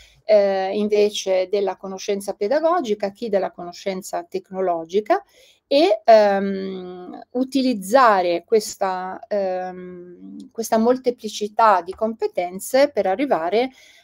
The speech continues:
ad una, eh, ad un approccio didattico, eh, efficace e significativo.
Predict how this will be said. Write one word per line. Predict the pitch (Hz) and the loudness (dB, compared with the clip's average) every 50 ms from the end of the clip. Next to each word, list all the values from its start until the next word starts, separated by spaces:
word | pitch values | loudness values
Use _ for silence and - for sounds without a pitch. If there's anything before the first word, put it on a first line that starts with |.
| _ _ - | _ _ -4
ad | 220 208 202 | -4 -2 0
una, | 226 233 226 214 202 185 180 175 170 - _ | 0 0 2 0 0 -2 -4 -4 -6 -8 _
eh, | - 202 196 190 180 175 175 170 | -4 -2 -2 0 0 -2 -2 -2
ad | - 208 196 208 | -2 -4 -4 -4
un | 202 226 | -4 -4
approccio | 220 214 - _ - - 254 226 196 - - - 180 190 | -4 -4 -4 _ 4 6 6 6 4 2 -4 -8 -8 -6
didattico, | 196 285 277 202 170 165 156 - _ - - 196 202 - 202 196 196 202 196 - - | -4 -2 0 0 0 -2 -4 -10 _ -10 -10 -10 -8 -6 -2 0 0 0 -2 -2 -4
eh, | - 196 185 180 - - | -6 -4 -4 -4 -4 -4
efficace | 220 214 - - - 254 - - 175 170 170 175 - - 190 185 185 - | -4 -4 -6 -8 -14 -10 -6 -4 -4 -4 -4 -6 -6 -6 -4 -4 -4 -4
e | - 202 | -6 -8
significativo. | 196 - - 196 185 180 175 - - 165 - 165 160 _ _ 156 156 156 165 165 165 | -8 -8 -10 -12 -14 -14 -14 -14 -14 -14 -14 -16 -20 _ _ -20 -18 -16 -16 -18 -18